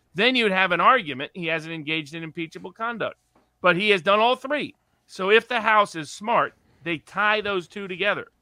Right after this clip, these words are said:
They tie the past criminality to current policy, the past criminality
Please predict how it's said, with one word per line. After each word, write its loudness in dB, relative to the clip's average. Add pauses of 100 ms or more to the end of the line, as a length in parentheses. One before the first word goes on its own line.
(440)
They -4
tie 4
the -4
past -2
criminality -2 (160)
to -20
current -8
policy, -6 (500)
the -6
past -2
criminality -4